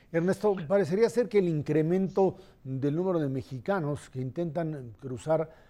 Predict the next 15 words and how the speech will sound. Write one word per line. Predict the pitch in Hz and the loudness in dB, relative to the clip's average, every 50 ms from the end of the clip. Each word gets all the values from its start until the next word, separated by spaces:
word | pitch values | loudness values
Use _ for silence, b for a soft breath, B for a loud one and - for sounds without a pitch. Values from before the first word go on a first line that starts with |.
| b b b - | b b b -6
la | 131 131 117 | -4 -4 -4
frontera | 104 127 135 127 113 165 165 170 170 | -6 -8 -8 -6 -2 0 2 2 2
y | 160 135 | 2 0
llegar | 135 139 135 151 156 - 143 | 0 0 0 0 -2 -2 -4
de | 127 135 120 | -6 -8 -6
forma | - 151 156 160 165 160 | -6 -6 -6 -6 -6 -4
ilegal, | 139 135 131 135 147 165 156 b b b b b b b - | -4 -2 0 0 0 0 -2 b b b b b b b -4
pues, | - 139 131 - - - - | -2 -2 0 -2 -4 -8 -10
ha | - 135 | -10 -6
sido | - 202 196 180 | -2 0 0 0
significativo | - - 151 143 139 131 - - 131 - - 127 - - 208 202 160 151 135 | 0 0 -2 -2 -2 -2 -2 -4 -4 -2 -4 -2 0 2 2 2 4 2 2
durante | 123 120 120 117 104 127 | 0 0 -2 -4 -4 -4
los | 117 - - - | -6 -4 -4 -6
últimos | 160 139 - 160 151 143 139 139 - - - b b b b b _ _ | -6 -4 -2 -2 0 0 0 0 -2 -4 -10 b b b b b _ _
años. | - 262 233 190 170 165 165 - - - | -2 0 2 4 4 2 2 0 -4 -12